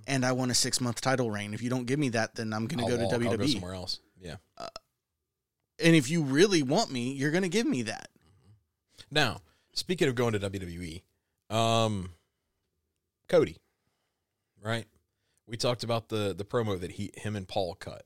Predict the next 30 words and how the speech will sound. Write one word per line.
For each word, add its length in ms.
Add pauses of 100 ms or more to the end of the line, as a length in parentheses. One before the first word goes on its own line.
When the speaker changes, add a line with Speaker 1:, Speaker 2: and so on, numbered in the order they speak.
Speaker 2:
the, 360 (240)
at 140
the 80
beginning 280
of 40
Raw. 300 (1500)
I 120
thought 200
it 60
was 120
a 40
fantastic 1080
promo, 440 (260)
Speaker 1:
Mm. 260 (240)
Speaker 2:
right? 240
Like, 220
it 160
got, 300 (580)
it 80
got 220
personal, 520
right? 320
Cody's 360
talking 280
about 340
how, 560 (580)
uh, 220 (120)
Paul 640 (1300)
contacted 880
Dusty 680